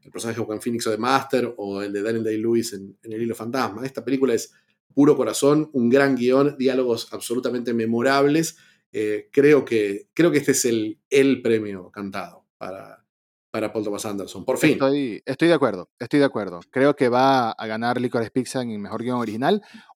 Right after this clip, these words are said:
Speaker 2: o si no, se la veo, se la veo llevándosela a Kenneth Branagh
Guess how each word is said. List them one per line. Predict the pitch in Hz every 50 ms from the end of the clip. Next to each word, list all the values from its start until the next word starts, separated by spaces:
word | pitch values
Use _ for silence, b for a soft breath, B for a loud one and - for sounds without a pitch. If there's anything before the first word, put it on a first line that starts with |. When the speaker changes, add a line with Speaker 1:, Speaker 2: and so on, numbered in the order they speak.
| B
Speaker 2:
o | - 170 143
si | - - - 139
no, | 127 131 147 185 202
se | 196 - 139
la | 120 117 110
veo, | 113 123 131 139 139 131 123 107 98 - - -
se | - - - 117
la | 117
veo | 117 123 131
llevándosela | 135 135 131 131 131 135 127 - 143 139 139 143 - -
a | - 110 110 107 101 98 -
Kenneth | - 123 127 120
Branagh | 110 123 117 110 107 117